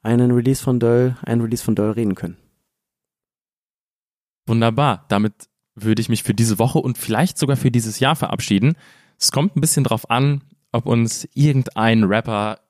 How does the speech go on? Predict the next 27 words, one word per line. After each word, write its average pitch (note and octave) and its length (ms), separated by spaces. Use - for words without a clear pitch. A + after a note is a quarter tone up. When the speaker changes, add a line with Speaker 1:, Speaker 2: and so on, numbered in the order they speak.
Speaker 2:
überraschungshalber G#2+ 1200
an G2 220
Weihnachten G2 460
noch F#2 180
mit - 160
einem F#2 80
Album G2+ 320
beglückt G2+ 420
oder F#2+ 160
nicht. G#2+ 340
Vielleicht - 340
hören G#2+ 180
wir F#2 100
uns G2+ 160
noch F2+ 120
einmal G2+ 240
dieses F#2 300
Jahr. F#2+ 220
Ansonsten F#2+ 500
wünsche G2+ 200
ich - 160
allen G2 300
unseren F#2+ 300
Zuhörern, F#2 640
ähm, F2 500
schöne A#2+ 280
Ferien, C3 640